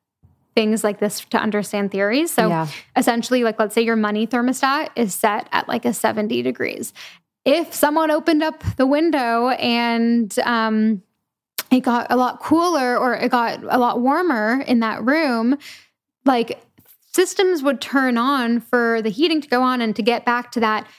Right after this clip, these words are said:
Speaker 1: baseline, that standard seventy degrees. And just like how, you know, if you won the lottery and your
Speaker 2: Mm-hmm.
Speaker 1: financial thermostat was at, like,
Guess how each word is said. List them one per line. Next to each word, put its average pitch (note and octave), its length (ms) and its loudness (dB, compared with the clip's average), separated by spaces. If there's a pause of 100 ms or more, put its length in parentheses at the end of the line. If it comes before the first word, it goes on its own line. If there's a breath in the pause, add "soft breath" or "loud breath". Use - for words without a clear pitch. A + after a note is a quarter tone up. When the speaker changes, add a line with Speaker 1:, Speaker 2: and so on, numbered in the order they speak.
(160 loud breath)
Speaker 1:
baseline, A#3 640 2
that G#3+ 180 -2
standard A#3 640 0 (420 loud breath)
seventy A3+ 300 2
degrees. A3 560 -4 (340 loud breath)
And B3 400 0 (240 soft breath)
just C#4+ 200 0
like B3+ 180 -2
how, A3+ 500 0 (200)
you B3 120 2
know, A3 340 -2
if A3+ 240 -2
you A3 80 0
won G#3 180 0
the A#3 80 2
lottery A#3 460 0
and A3 160 2
your G#3+ 380 2
Speaker 2:
Mm-hmm. F#3 80 -2
Speaker 1:
financial A3+ 600 0
thermostat A#3+ 580 0
was A#3 120 0
at, A3+ 160 2
like, A3 220 -2